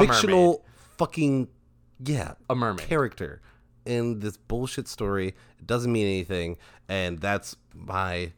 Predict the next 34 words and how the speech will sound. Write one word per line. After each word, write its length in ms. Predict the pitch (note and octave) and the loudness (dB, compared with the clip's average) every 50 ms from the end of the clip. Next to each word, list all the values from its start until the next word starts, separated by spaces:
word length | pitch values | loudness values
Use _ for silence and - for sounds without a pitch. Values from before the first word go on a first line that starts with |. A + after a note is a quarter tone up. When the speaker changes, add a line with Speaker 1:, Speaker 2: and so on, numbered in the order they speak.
| _ _ _ _ _ _ _ _ _ - - - - | _ _ _ _ _ _ _ _ _ -20 -20 -10 -6
Speaker 2:
grind 200 | F#2+ F2+ F2 E2+ | -4 -2 -2 -2
my 100 | E2 E2 | -4 -6
gears, 280 | D2+ D#2+ D#2 D#2 - | -6 -6 -8 -6 -6
because 280 | - - - - D#3+ D3+ | -8 -8 -6 -4 -2 0
that 140 | F3+ F3+ - | 0 0 0
shit 180 | - - F3 | -2 -4 -4
just 220 | - F#3 E3 D3 E3+ | -4 -4 -4 -2 0
annoys 300 | F3 F3 F3 E3+ D#3+ D3 | 0 0 0 0 -2 -4
me. 60 | D3+ | -6
Like, 200 | C#3 C#3+ D#3+ D#3 | -6 -6 -6 -4
what? 240 | D3 E3+ F#3+ - - | -4 -4 -6 -6 -8
Why 200 | D3+ D#3+ F#3 G#3 | -10 -10 -8 -6
are 40 | G#3+ | -6
we 60 | G3+ | -6
still 180 | G3+ - - G3+ | -6 -6 -8 -8
complaining 360 | - F#3 F3+ - E3+ F3+ F#3+ F#3+ | -6 -4 -4 -2 0 0 2 2
about 160 | F3 E3+ C#3+ | 2 0 0
this 120 | B2 A2+ | -2 -4
shit? 200 | - - F#2+ - - - - - - | -6 -6 -8 -8 -8 -12 -20 -20 -8
Two 120 | - F#3 F#3+ | -4 0 2
thousand 260 | F#3+ F#3+ F#3 F3 F3+ | 2 2 2 2 0
nineteen. 400 | F3 E3+ D#3+ - F3 D3+ C3 - - - - - | 0 0 0 0 0 0 0 -2 -4 -6 -4 -2
Like, 140 | D#3 E3 D#3 | 0 0 2
that's 220 | D#3+ E3 G3 F#3+ - | 2 2 2 2 4
not 180 | A3+ A#3 A3 G#3+ | 2 2 2 2
even, 240 | A3+ G#3 G3+ G3 | 4 4 6 6
like, 160 | F3+ F#3 D#3 - | 6 6 4 4
something 380 | - - E3+ D3 - D#3 D3 | 2 2 2 2 2 0 -2
that 140 | C3 B2 - | -2 -2 -4
you 80 | D3 C#3 | -6 -6
really 360 | A2+ F#2+ A2+ A#2 A#2+ A#2+ A2+ | -4 -2 0 0 0 0 -2
fucking 400 | G#2+ - - A2 - - A2+ G2+ | -4 -4 -6 -8 -6 -6 -8 -8
care 240 | - - G2 G2 G2 | -6 -6 -4 -4 -4
about. 300 | F#2+ D#2+ D#2+ D2 C2 | -4 -4 -6 -10 -10